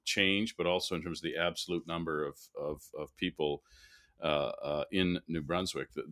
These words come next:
that level of growth. So we've never seen that level of growth. So if you look at housing starts in New Brunswick historically, they tend to sort of go up and down every year, but they run in a band of around three thousand a year. And that rem-,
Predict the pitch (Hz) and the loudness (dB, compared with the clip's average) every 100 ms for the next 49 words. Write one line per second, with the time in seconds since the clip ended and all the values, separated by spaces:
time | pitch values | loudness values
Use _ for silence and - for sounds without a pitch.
0 | 76 80 76 82 80 76 73 - 87 76 | 0 0 2 0 0 0 -2 0 2 2
1 | - 85 113 110 107 92 - 107 107 98 | 2 6 8 10 8 8 4 6 4 4
2 | 85 82 85 76 76 - 82 73 - 95 | 2 2 0 0 -2 0 0 2 2 4
3 | 82 - 107 139 123 117 - 117 120 117 | 4 4 4 4 4 2 6 8 8 6
4 | 101 - - 95 82 - - 104 98 95 | 2 2 6 8 6 2 -4 -2 0 0
5 | 90 92 90 80 82 - 90 90 87 - | 0 0 -2 -6 -4 -2 0 0 0 -2
6 | 76 71 - - - - 95 90 113 120 | -4 -4 -14 -20 -20 4 6 8 10 10
7 | 117 101 - 98 87 87 87 104 - 113 | 8 4 6 6 6 6 8 8 6 4
8 | 98 95 95 92 87 85 85 90 80 80 | 8 10 10 6 4 4 4 4 2 0
9 | 85 80 76 92 107 139 113 104 80 95 | 2 0 0 4 6 6 4 2 2 6
10 | 95 98 82 78 78 82 80 82 - 101 | 6 6 4 0 -2 0 -2 -4 -4 -2
11 | - 90 85 - 78 73 80 69 - _ | 4 4 4 0 -4 -2 0 -2 -6 _
12 | _ _ _ _ _ - 85 95 117 - | _ _ _ _ _ -2 6 8 8 4
13 | 104 101 | 2 2